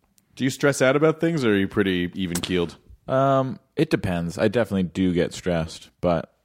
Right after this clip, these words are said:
Speaker 2: um, only when I've probably taken on too much responsibility for, for myself to handle at any given time. I need to get better about, like, working when I need to be working in that period of time and then taking a break.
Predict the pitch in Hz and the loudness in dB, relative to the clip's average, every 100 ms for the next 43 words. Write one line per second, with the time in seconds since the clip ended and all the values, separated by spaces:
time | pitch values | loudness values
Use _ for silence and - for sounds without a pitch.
0 | - 87 85 98 104 95 87 82 78 - | -4 0 0 0 2 2 2 0 -4 -6
1 | - 82 78 80 78 78 80 85 80 76 | 0 0 0 -2 -2 -2 -2 -2 -2 -4
2 | 85 - 78 80 80 80 78 - 76 80 | -6 -6 -6 -4 -2 0 -2 -4 -4 -4
3 | - - - _ _ _ _ 78 76 76 | -8 -20 -20 _ _ _ _ -4 -2 0
4 | 82 71 78 73 73 73 71 76 73 73 | -2 -2 -4 -2 0 0 -2 -2 -2 -2
5 | 67 71 78 92 80 76 76 85 - 107 | -2 -4 -6 -8 -6 -4 -4 -8 -2 2
6 | 110 90 82 78 80 76 73 76 71 69 | 2 2 2 2 2 0 0 0 0 -2
7 | 73 - - _ - - - 92 82 87 | -4 -10 -20 _ -20 -8 0 2 2 0
8 | 82 82 78 _ _ - 85 82 80 80 | 0 0 -4 _ _ -8 -2 2 2 2
9 | 78 - - 90 87 82 80 82 82 - | 0 -6 -2 0 0 0 0 2 2 0
10 | 85 82 80 - - 85 80 76 85 80 | -2 0 -2 -4 -2 0 0 -2 -2 -2
11 | 78 76 78 76 73 - 82 76 76 73 | -2 -2 -2 -2 -4 -6 -6 -4 -4 -6
12 | - 67 - 50 50 - | -8 -10 -8 -6 -6 -10